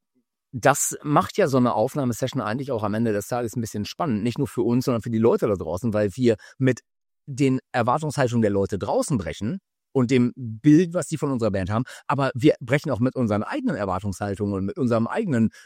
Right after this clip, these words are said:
Blick auf uns selbst und denken immer wieder, "Hoppla, so können wir auch klingen. Ach, krass." So, und das ist, das ist eigentlich wirklich so die Essenz, weswegen dann am Ende des Tages dieses Album, als es fertig war,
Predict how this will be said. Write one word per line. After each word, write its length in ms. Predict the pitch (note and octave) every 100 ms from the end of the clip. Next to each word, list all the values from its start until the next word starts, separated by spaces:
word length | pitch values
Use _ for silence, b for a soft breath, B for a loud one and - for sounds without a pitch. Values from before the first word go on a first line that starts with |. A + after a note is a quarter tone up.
| B
Blick 360 | A2+ C#3 B2 -
auf 200 | G2+ -
uns 180 | F#2+
selbst 360 | - D#2 D2 -
und 100 | A#2
denken 220 | C3 C3
immer 160 | D3+ C3+
wieder, 180 | C3 A2 B B B _ -
"Hoppla, 280 | D#4 - A#2
so 120 | A2
können 220 | B2+ A#2
wir 120 | G#2+
auch 160 | F#2+ B2
klingen. 280 | - G3+ C4
Ach, 160 | F3+ -
krass." 420 | - D4+ - - - _
So, 160 | _ -
und 140 | E2+
das 140 | - C4+
ist, 160 | D4+ B B
das 160 | A#3 C#4
ist 140 | C4 -
eigentlich 440 | A3 C#4+ B3+ G#3
wirklich 200 | C4 A#3
so 100 | -
die 160 | E3 D#3
Essenz, 420 | C#3+ - D#3 E3+
weswegen 400 | D3+ C3 D#3+ E3+
dann 160 | D3+ D3+
am 140 | C3+
Ende 180 | C3+ F#3
des 160 | D3 -
Tages 440 | F#3 A3 C#3 E3
dieses 300 | D#3+ C3 C#3
Album, 300 | D3+ D3+ C3
als 180 | G#2+ G2+
es 120 | G#2
fertig 360 | - B3+ A#2+ G2
war, 200 | F2